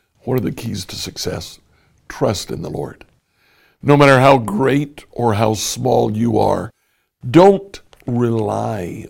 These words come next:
on your own ingenuity. Trust in the Lord. When we come to Proverbs chapter twelve, we learn that Solomon learned from his father.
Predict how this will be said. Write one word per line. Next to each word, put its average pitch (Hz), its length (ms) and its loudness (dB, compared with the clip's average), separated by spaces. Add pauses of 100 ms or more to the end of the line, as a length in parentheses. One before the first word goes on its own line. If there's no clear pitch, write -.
on 101 200 -10
your 104 280 -8 (240)
own 143 340 0
ingenuity. 117 840 -6 (800)
Trust - 440 -10
in 107 140 -8
the 104 60 -6
Lord. 92 500 -6 (1000)
When 120 180 0
we 117 100 2
come 127 400 0
to 107 140 -2
Proverbs 120 880 -2 (360)
chapter - 480 -4
twelve, 107 720 -6 (460)
we 135 260 4
learn 151 480 4 (1040)
that 139 300 2
Solomon 123 800 2 (100)
learned 120 360 -2
from 107 180 -4
his 95 160 -6
father. - 540 -8